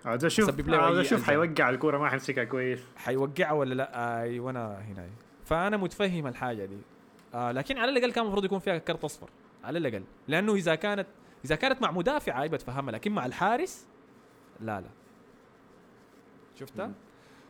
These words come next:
Speaker 2: فالاصابه دي اثرها كان كبير على اللعيبه، واثرها كان كبير على المباراه، واثرها حيكون كبير على باقي موسم ارسنال كمان،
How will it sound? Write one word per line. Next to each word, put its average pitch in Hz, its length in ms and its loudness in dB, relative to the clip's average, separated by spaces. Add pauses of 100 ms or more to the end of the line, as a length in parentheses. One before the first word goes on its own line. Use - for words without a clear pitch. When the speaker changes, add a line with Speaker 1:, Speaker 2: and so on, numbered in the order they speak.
Speaker 2:
فالاصابه 160 1000 -2
دي 277 220 0
اثرها 240 200 2
كان 220 180 2
كبير 185 280 0
على 139 120 -2
اللعيبه، 151 360 -2
واثرها 170 340 -2
كان 170 180 -6
كبير 151 240 -4
على 123 100 -6
المباراه، 123 320 -6
واثرها 143 300 -2
حيكون 196 260 -2
كبير 190 280 0
على 135 140 -2
باقي 175 240 0
موسم 147 300 -2
ارسنال 110 340 -10
كمان، - 180 -18